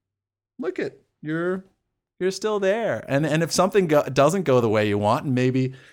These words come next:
maybe the equity prices go down and, uh,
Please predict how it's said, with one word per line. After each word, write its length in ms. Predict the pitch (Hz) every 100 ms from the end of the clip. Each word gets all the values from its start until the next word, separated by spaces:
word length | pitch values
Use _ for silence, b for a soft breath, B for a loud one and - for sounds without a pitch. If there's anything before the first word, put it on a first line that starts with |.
| B
maybe 280 | 233 185 190
the 100 | 190
equity 320 | 190 175 151
prices 380 | 135 135 131 123
go 180 | 135 131
down 380 | 127 123 120 123
and, 420 | 156 185 175 147 131 b b _
uh, 480 | 127 117 110 110